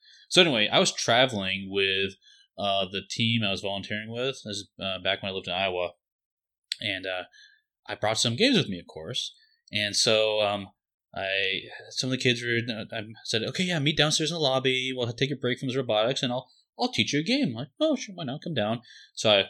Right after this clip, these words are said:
pulled out Pandemic, sat down, sat down, set up the pieces, started playing it.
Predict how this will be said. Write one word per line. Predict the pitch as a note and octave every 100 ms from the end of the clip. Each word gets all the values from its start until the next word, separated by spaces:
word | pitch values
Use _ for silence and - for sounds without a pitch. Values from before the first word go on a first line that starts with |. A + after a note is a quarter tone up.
| -
pulled | - A2+
out | B2
Pandemic, | C3+ G#2+ G2+ G2+ G2+
sat | - A2+ A2
down, | G2+ G2+ G#2 G2 _ _ _ -
sat | - A2
down, | G#2+ G#2
set | - A2+
up |
the | A2+
pieces, | A2+ G2+ G2+
started | B2 A2+
playing | - G2+ G#2+
it. | A#2